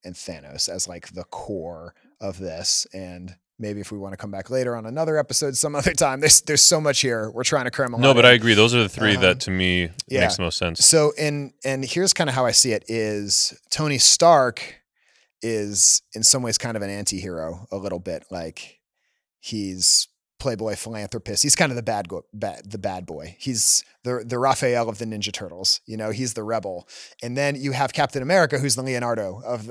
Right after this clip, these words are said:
Speaker 1: the Ninja Turtles. He's the stalwart one, the virtuous one, the idealistic one,
Speaker 2: Mm-hmm.
Speaker 1: the quote unquote leader, you know, but then Tony's kinda like the rock star <laughs>
Speaker 2: Yeah.
Speaker 1: who, like, gets stuff done,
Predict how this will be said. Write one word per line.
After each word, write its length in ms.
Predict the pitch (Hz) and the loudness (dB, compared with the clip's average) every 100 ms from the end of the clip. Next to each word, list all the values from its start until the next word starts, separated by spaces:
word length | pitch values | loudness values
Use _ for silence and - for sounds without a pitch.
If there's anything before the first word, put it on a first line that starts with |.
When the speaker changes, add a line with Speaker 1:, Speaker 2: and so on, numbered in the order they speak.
| - | -16
Speaker 1:
the 140 | 117 120 | -12 -10
Ninja 260 | 120 110 101 | -8 -8 -8
Turtles. 400 | 117 104 101 - | -8 -6 -4 -4
He's 680 | - 123 117 107 104 - - - - - _ - | -4 -8 -8 0 4 4 0 -8 -20 -20 _ -14
the 140 | 110 | 0
stalwart 680 | - - 143 135 123 123 117 | 2 4 2 0 -2 -8 -8
one, 260 | 120 117 | -10 -10
the 80 | 113 | -10
virtuous 560 | 107 127 113 117 113 - | -8 -6 -4 -4 -4 -6
one, 220 | 117 110 | -8 -10
the 100 | 104 - | -8 -4
idealistic 760 | 127 113 120 117 113 - 110 | -4 -4 -6 -4 -4 -4 -8
one, 420 | 107 107 104 101 101 | -10 -10 -10 -12 -10
Speaker 2:
Mm-hmm. 540 | 101 90 90 90 87 | -6 -4 -4 -6 -8
Speaker 1:
the 320 | 90 104 95 - | -8 -6 -6 -2
quote 220 | 165 151 | 2 2
unquote 380 | 123 - 120 98 | 0 -6 -10 -8
leader, 560 | 131 123 95 98 110 _ | -8 -8 -8 -12 -16 _
you 140 | 113 117 | -10 -8
know, 240 | 101 95 | -8 -8
but 200 | 101 110 | -10 -10
then 360 | 117 101 98 - _ _ _ _ _ _ _ _ _ _ | -8 -8 -12 -16 _ _ _ _ _ _ _ _ _ _
Tony's 300 | 147 131 113 | -6 -4 -4
kinda 160 | 135 113 | -6 -8
like 100 | 98 | -8
the 80 | 98 | -10
rock 220 | 92 - | -6 -4
star 260 | - 90 180 - | -4 2 4 4
<laughs> 160 | - - | 2 4
Speaker 2:
Yeah. 220 | 202 185 226 220 175 | 6 8 6 2 4
Speaker 1:
who, 140 | 190 | 4
like, 220 | 156 156 139 | 4 0 0
gets 200 | 156 - | 2 2
stuff 260 | 151 131 | 2 0
done, 340 | 135 143 160 | 0 0 0